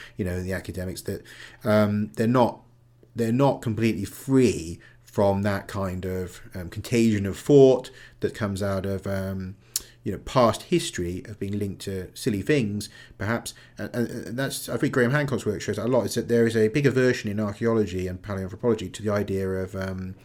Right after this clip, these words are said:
uh, civilization, you know, or groups of people's civilization springing out of some wellspring somewhere, you know, some Atlantis type place.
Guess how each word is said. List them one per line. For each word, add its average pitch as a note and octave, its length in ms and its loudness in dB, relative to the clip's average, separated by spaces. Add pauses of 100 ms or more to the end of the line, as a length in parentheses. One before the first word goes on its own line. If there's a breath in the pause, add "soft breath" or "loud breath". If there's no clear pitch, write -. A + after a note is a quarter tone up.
(580 loud breath)
uh, G2+ 160 -8
civilization, G#2+ 760 2
you G#2+ 60 -2
know, E2+ 100 -6
or D2+ 300 -8 (100)
groups A#2 160 -2
of - 80 -14
people's G2+ 260 -4
civilization G2 640 -4 (160 loud breath)
springing B2+ 420 4
out A#2+ 280 4
of G#2+ 100 -4
some G#2+ 300 2
wellspring G#2+ 640 2
somewhere, E2 320 -8
you G2 100 -6
know, F#2 100 -4
some G#2+ 220 -2
Atlantis G#2+ 640 -4
type F#2 320 -8
place. - 540 -4